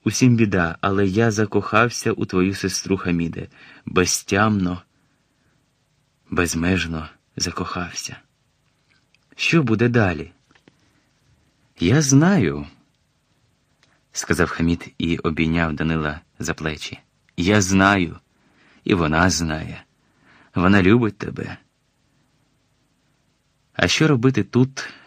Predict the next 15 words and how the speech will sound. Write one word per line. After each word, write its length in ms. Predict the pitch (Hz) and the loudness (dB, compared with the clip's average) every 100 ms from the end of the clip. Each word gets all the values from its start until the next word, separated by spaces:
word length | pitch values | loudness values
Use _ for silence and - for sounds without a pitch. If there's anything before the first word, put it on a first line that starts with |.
| - - | -20 -10
важко 440 | 76 87 101 - | 0 0 0 -6
сказати". 680 | - - 80 78 76 - 87 - _ _ _ _ _ _ _ _ _ 85 | -6 -4 -2 -2 -4 -8 -16 -18 _ _ _ _ _ _ _ _ _ -2
"Вона 260 | 95 95 | 2 2
любить 360 | 87 82 117 - | 2 0 -2 0
мене?" 360 | 147 165 196 - _ _ _ _ | 2 2 -2 -6 _ _ _ _
здригнувся 520 | 76 71 78 80 - 78 | -12 -6 -4 -4 -4 -6
Данило. 440 | 78 76 65 - _ _ _ _ _ _ | -4 -6 -10 -14 _ _ _ _ _ _
"Що 160 | - | 2
ти 80 | 135 | 4
говориш?" 640 | 160 180 113 - - - _ _ _ _ _ _ _ _ _ _ _ _ _ _ _ _ _ _ _ _ _ | 4 2 2 -4 -8 -10 _ _ _ _ _ _ _ _ _ _ _ _ _ _ _ _ _ _ _ _ _
"Я 200 | 78 104 | 0 2
дуже 240 | 139 139 | 2 2
близький 480 | 120 123 123 - 143 | 2 2 0 0 -2
із 180 | - 82 | 0 -2
Зейнеб. 520 | 76 76 76 76 76 | -2 -4 -4 -8 -10